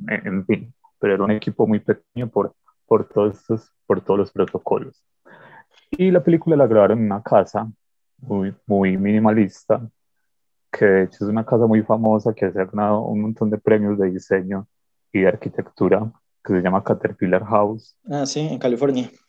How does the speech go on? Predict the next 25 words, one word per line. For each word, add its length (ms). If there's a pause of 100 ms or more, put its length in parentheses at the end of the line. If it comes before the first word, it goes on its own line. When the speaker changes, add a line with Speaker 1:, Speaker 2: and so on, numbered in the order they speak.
(380)
Speaker 1:
Sí, 400
y 80
la 160
casa 360
también 260
funciona 460
como 200
un 240
cierto 540 (500)
personaje, 680 (200)
se 140
podría 400
decir, 340 (880)
porque, 480
eh, 320 (260)
por 140
su 140
minimalismo 680
la 160
casa 500
tiene, 420 (480)
eh, 420
se 140
presta 480
para 300